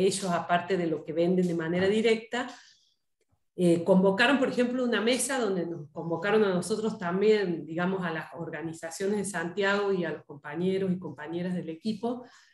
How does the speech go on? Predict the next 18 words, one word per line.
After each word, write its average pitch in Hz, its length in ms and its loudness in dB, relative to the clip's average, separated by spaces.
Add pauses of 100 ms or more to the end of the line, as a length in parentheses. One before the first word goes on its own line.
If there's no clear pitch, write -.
(480)
para 185 200 4
discutir 220 460 2
cómo 285 220 2
los 269 160 0
resolvían 214 460 2
entre 170 180 -4
todos. 196 340 0
O - 20 -6
sea, 202 120 -2
en 220 60 2
esa 247 180 0
mesa 269 240 0
estaban 220 260 0
sentados 180 640 -2
funcionarios 185 680 0
provinciales, 233 880 2
funcionarios 185 600 0
nacionales, 180 920 -2